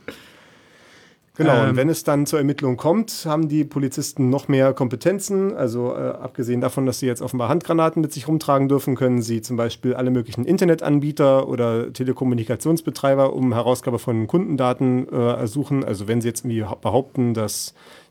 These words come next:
Speaker 1: die Person da komisch aussieht und vielleicht irgendwie was, vielleicht, vielleicht, vielleicht plant die ja irgendwas per E-Mail, dann können sie zu deinem E-Mail-Anbieter gehen und mal einmal alle Daten raustragen,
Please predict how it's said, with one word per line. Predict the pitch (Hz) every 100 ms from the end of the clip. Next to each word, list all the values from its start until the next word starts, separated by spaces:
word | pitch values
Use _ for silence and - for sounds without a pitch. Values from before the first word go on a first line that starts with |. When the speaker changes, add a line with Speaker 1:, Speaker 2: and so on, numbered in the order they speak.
| -
Speaker 1:
die | 123
Person | 131 110 127 131 127
da | 113 113 113 113
komisch | 165 170 160
aussieht | 151 143 143 143 139
und | 135 123 117
vielleicht | 123 117 113
irgendwie | 147 131 127 123
was, | 120 - -
vielleicht, | - 120 107 -
vielleicht, | 120 120 - _
vielleicht | - 113 -
plant | - 156 -
die |
ja | 151
irgendwas | 151 135 139 -
per | 131
E-Mail, | 214 233 190 143
dann | 123
können | 113 127
sie | 123
zu | -
deinem | 135
E-Mail-Anbieter | 165 165 139 123 127 120
gehen | 123 127
und | 127
mal | - 113
einmal | 120 120 120
alle | 117 113
Daten | 123 -
raustragen, | 104 101 - 110 110 147